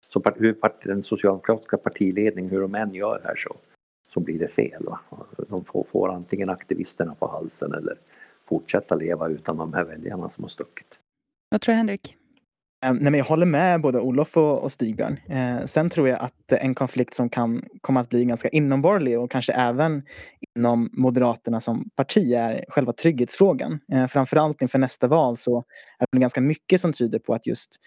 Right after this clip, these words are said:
Speaker 3: eh, trygghetsproblematiken kommer vara ganska framträdande. Och då finns det en ganska knepig diskussion, tycker jag, om man ska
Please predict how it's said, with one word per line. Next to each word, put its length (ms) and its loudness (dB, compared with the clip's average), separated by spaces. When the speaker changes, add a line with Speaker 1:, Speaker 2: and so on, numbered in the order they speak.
Speaker 3:
eh, 440 -4
trygghetsproblematiken 1040 0
kommer 160 -2
vara 180 0
ganska 440 -2
framträdande. 760 2
Och 260 4
då 140 2
finns 300 2
det 60 2
en 100 4
ganska 540 0
knepig 420 0
diskussion, 420 0
tycker 220 0
jag, 100 4
om 60 0
man 140 -2
ska 440 -2